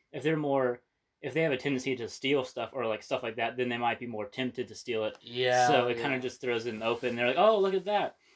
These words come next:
Speaker 1: And so it's just, it doesn't give them the right, but it's still, it just kinda opens it up and gives them an opportu-, opportunity
Speaker 2: I see what you're saying.
Speaker 1: and, like, catches their eye. So it's just more, more dangerous and more of a threat. But I feel like, yeah, like I said before, it's kinda like freedom of speech. You have the freedom to do what you want,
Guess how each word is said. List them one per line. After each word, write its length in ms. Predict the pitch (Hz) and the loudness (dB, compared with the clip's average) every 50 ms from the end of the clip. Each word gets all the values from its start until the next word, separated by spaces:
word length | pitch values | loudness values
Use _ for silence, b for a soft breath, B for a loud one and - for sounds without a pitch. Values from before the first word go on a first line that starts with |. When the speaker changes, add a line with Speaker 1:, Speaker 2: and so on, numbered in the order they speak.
| b b b b _ - | b b b b _ -2
Speaker 1:
And 220 | 143 135 131 131 131 | 0 0 0 0 -2
so 300 | - 147 139 131 127 123 | 0 2 2 2 2 2
it's 180 | 131 127 - - | -2 -4 -4 -6
just, 440 | - 139 123 123 - - - - _ _ _ _ _ _ - | -6 -4 -6 -6 -8 -14 -20 -20 _ _ _ _ _ _ 0
it 60 | 143 | 2
doesn't 240 | 156 175 160 165 143 | 2 2 2 2 2
give 160 | 147 143 123 | 2 2 2
them 80 | 123 113 | 0 -6
the 80 | 104 104 | -4 0
right, 300 | 113 127 131 120 117 117 | 4 4 4 4 2 0
but 120 | 123 117 | -4 -4
it's 120 | 117 - - | -4 -6 -8
still, 260 | - - 135 117 117 | -6 -4 -4 -2 -2
it 60 | 113 117 | -2 -4
just 140 | 120 - | -6 -6
kinda 200 | - 123 113 113 | -6 -8 -6 -4
opens 340 | - 117 101 - 117 110 110 117 | -4 -4 -4 -4 -6 -6 -4 -2
it 40 | 110 | -2
up 80 | 107 117 | -2 -2
and 80 | 113 | -2
gives 140 | 120 113 107 110 | -2 -2 -2 -4
them 160 | 107 107 101 | -10 -10 -6
an 60 | 104 | -6
opportu-, 400 | 104 104 - - - - 127 123 - - | -6 -6 -6 -8 -10 -8 -8 -6 -2 0
opportunity 720 | 123 123 - 117 - - 135 131 123 113 117 113 113 - - - | 0 0 0 -2 -6 -4 -4 -4 -2 -2 -2 -2 -4 -6 -6 -6
Speaker 2:
I 80 | 139 135 | -6 -4
see 140 | 131 - | -2 -4
what 100 | 131 120 | -4 -4
you're 80 | - - | -6 -8
saying. 280 | - - 139 127 120 120 | -2 0 2 2 2 2
Speaker 1:
and, 60 | 120 | 0
like, 180 | 110 110 110 | -2 -2 -2
catches 280 | - - 131 131 120 113 | -2 -2 -2 -2 -4 -8
their 160 | 117 110 - 110 | -10 -6 -4 -2
eye. 200 | 110 110 110 110 | 0 0 0 -2
So 180 | - 123 120 | -2 -4 -4
it's 100 | 117 110 | -4 -4
just 200 | - 123 117 - 127 | -4 -6 -6 -6 -8
more, 400 | 123 117 117 117 113 113 110 - _ - | -6 -4 -4 -4 -4 -4 -6 -10 _ -6
more 220 | 147 139 143 127 | -2 -2 0 0
dangerous 360 | 120 120 113 113 113 113 110 - | 2 2 2 2 0 -4 -8 -10
and 80 | 113 117 | -10 -10
more 180 | 117 113 107 | -8 -8 -10
of 80 | 104 104 | -12 -12
a 40 | - | -6
threat. 320 | 120 117 113 110 - - - | -4 -2 -2 -2 -4 -6 -6
But 120 | 123 113 120 | -4 -4 -4
I 40 | 123 | -4
feel 140 | - 139 127 | -4 -4 -4
like, 200 | 120 - - _ _ _ _ _ _ _ _ - | -4 -4 -6 _ _ _ _ _ _ _ _ -4
yeah, 180 | 135 127 113 | -2 0 0
like 140 | 110 113 113 | 0 0 -2
I 40 | 113 | -4
said 160 | - - 110 | -8 -10 -10
before, 320 | 113 - - 120 117 113 110 | -10 -10 -8 -6 -6 -4 -6
it's 100 | 107 - | -6 -4
kinda 180 | - 135 123 | -2 -2 0
like 160 | 113 110 110 - | 0 0 -2 -4
freedom 480 | - - - - 135 139 123 127 113 107 | -10 -20 -16 -10 -8 -6 -6 -4 -6 -8
of 60 | - | -8
speech. 300 | - - 120 117 113 - | -8 -8 -8 -8 -6 -4
You 60 | 123 127 | -4 -2
have 80 | - | -2
the 60 | 123 110 | -4 -6
freedom 220 | - 135 127 120 | -6 -6 -6 -6
to 80 | 113 110 | -4 0
do 160 | 117 123 120 | 2 2 2
what 120 | 113 110 104 | 2 -2 -6
you 100 | 107 107 | -8 -6
want, 280 | 117 120 113 110 - | -4 -4 -4 -4 -6